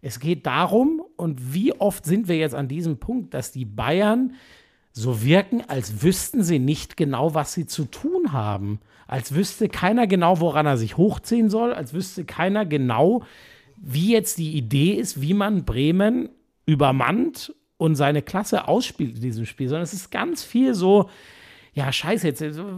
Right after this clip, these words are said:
braucht, irgendeiner muss jetzt irgendwas machen, irgendeine Idee. Ich sehe da nichts, was systematisch die Bayern besser macht als Bremen. Und das finde ich dann schon krass. Dieser Kader ist nach wie vor so übermächtig,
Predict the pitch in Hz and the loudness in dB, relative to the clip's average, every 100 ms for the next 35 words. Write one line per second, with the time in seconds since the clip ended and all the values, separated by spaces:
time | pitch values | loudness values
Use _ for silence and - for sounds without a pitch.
0 | 185 - 220 - - 277 294 - 220 226 | -4 2 2 0 -2 0 0 0 2 4
1 | 196 202 208 165 165 139 123 151 214 190 | 4 2 2 2 2 0 -2 0 2 2
2 | 175 135 160 135 - _ _ - 127 143 | 0 0 0 0 -6 _ _ -8 -4 0
3 | 220 247 196 165 170 202 370 - - 220 | 2 2 2 4 4 4 2 -4 -8 -4
4 | 165 170 208 - - 202 156 175 233 220 | -2 0 0 0 2 2 4 0 0 -2
5 | - 180 139 170 208 165 151 160 180 170 | -2 0 2 2 2 2 0 2 0 0
6 | 151 139 120 120 147 185 101 90 _ _ | -4 -6 -6 -2 2 2 0 -8 _ _
7 | _ _ 98 - 123 147 - 208 190 - | _ _ -18 -8 -4 -4 0 2 2 0
8 | 139 147 - 180 202 190 - _ - - | -2 0 2 4 2 -2 -10 _ -10 -2
9 | 151 - - 139 135 123 - 151 196 214 | -2 -2 -6 -2 0 0 -2 0 2 4
10 | 170 151 180 165 - 160 143 127 247 214 | 2 2 2 2 2 2 2 2 4 6
11 | 160 123 110 - 110 104 | 4 2 -4 -6 -10 -10